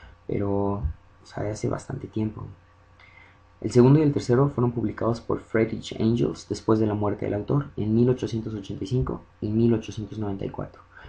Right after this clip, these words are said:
Más o menos en esas épocas es cuando la revolución industrial estaba en su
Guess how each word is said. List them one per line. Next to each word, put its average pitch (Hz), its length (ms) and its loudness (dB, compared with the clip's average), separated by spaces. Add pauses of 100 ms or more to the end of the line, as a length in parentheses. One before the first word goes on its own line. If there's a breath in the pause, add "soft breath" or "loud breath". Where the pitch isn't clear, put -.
(140)
Más 120 200 0
o 135 40 4
menos 139 260 6
en 113 80 -2
esas 113 240 -2
épocas 117 400 -4
es 110 120 -8
cuando 110 240 -2
la 98 100 0
revolución 98 580 -2
industrial 104 600 -2
estaba 101 460 -6 (540 loud breath)
en 95 120 -6
su 98 340 -2